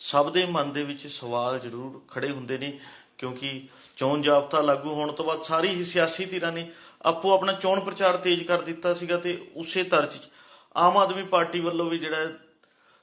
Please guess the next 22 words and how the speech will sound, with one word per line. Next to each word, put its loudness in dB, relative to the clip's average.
ਪੰਜਾਬ, 4
ਹਰਿਆਣਾ, 0
ਦਿੱਲੀ, -6
ਗੁਜਰਾਤ 0
ਦੇ -6
ਵਿੱਚ -8
ਚੋਣ -8
ਪ੍ਰਚਾਰ -2
ਕੀਤਾ -2
ਜਾ 0
ਰਿਹਾ -6
ਸੀਗਾ -8
ਤੇ -2
ਕਿਤੇ -2
ਨਾ 4
ਕਿਤੇ -2
ਲਗਾਤਾਰ 2
ਜਿਹੜਾ -6
ਆਮ -2
ਆਦਮੀ -6
ਪਾਰਟੀ -8
ਵੱਲੋਂ -14